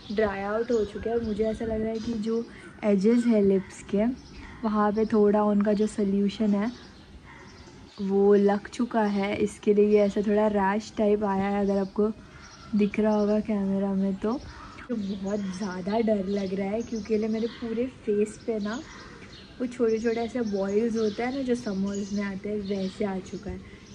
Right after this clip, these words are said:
Like, skin अच्छी transform होने के बदले बुरी transform हो रही है, तो मुझे डर लग रहा है। I don't know कि ये, मतलब, मुझे suit हुआ है कि नहीं हुआ है chemical पील, तो मैं आपको दिखाती हूँ। देखो,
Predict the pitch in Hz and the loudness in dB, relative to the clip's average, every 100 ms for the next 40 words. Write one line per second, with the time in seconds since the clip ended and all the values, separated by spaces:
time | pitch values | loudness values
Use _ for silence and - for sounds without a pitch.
0 | 208 214 - - 240 240 - 226 - - | -4 -4 -6 -4 -2 -2 -6 -10 -10 -2
1 | 240 254 254 233 220 233 226 226 226 220 | 0 0 0 -2 -4 -4 -2 -2 -2 -2
2 | 233 233 233 226 202 202 220 226 208 202 | -2 -2 -2 -2 0 0 0 -2 -4 -4
3 | 220 214 214 226 226 220 233 202 190 185 | -2 0 0 0 -2 0 0 0 -2 -2
4 | 202 190 196 247 - - - - - 214 | -2 -2 -4 -8 -16 -20 -18 -16 -8 -4
5 | 196 202 202 208 220 214 226 214 208 208 | 0 0 2 0 -2 -2 -2 0 2 2
6 | 202 196 208 196 202 202 196 208 208 208 | 2 -2 -6 -4 -2 0 0 -2 -2 -4
7 | 202 196 185 190 208 202 196 220 208 185 | -2 -2 -2 -2 -2 -4 -2 -2 0 0
8 | 196 208 196 190 190 196 196 185 196 190 | 0 0 -2 -2 -4 -2 -2 -2 -2 -4
9 | 190 208 269 - 202 196 196 196 190 190 | -4 -6 -4 -4 -4 -4 -6 -6 -6 -8
10 | 180 196 185 185 - | -8 -6 -6 -6 -12